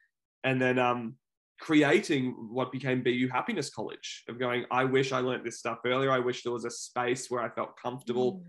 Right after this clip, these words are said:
Speaker 1: to go and learn about these tools and modalities and to talk about it, um, with this really proactive and strengths-focused lens, rather than," I think, particularly at the time, it's getting better now, but back then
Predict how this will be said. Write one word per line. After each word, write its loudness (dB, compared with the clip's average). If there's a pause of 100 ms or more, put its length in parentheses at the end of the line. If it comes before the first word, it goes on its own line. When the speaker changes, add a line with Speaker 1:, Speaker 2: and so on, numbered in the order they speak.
(180)
Speaker 1:
to -2
go 2
and 2
learn 0
about -4
these -4
tools -4
and -4
modalities -4
and -8
to -16
talk -4
about -2
it, -6 (540)
um, -6 (600)
with 2
this 0
really 2
proactive 0
and -8
strengths-focused -4
lens, -12 (380)
rather 2
than," -2
I -2
think, -2 (160)
particularly 0
at -2
the -8
time, 2
it's -8
getting -2
better -2
now, 2
but -6
back -4
then 0